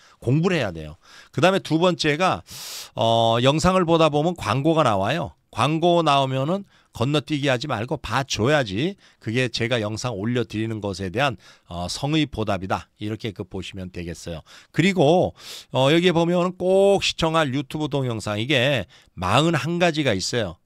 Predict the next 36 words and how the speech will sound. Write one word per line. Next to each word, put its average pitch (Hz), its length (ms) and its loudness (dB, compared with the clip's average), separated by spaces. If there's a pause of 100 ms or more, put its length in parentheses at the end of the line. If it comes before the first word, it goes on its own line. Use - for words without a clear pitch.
(160)
요거 131 240 2
여러분들이 127 600 0
마흔한 117 420 -4
가지를 117 300 -6
한 123 100 -8
열 104 140 0
번 127 200 -2
정도 117 280 0
보면은 110 460 0 (340)
여러분들은 110 480 -2
월, 160 340 2 (360)
어, 85 360 -10 (260)
오백만 160 500 4
원 123 100 0
이상, 151 360 0 (120)
어, 92 180 -6
수익을 135 360 -4
낼 107 120 -2
수 95 140 -10
있는 110 160 -8
실력을 147 800 -2
가졌다, 98 640 -4
이렇게 117 300 -4
그 117 100 -8
보시면은 98 520 -12
되겠어요. 90 520 -12
그리고 156 640 -2 (380)
이 120 120 -4
주식이라는 185 640 0
것은 143 240 -4
말이에요, 104 560 -8 (360)
공부를 156 580 2
해야지 160 520 2
수익이 156 320 0
나는 127 240 0
것이지 120 560 -2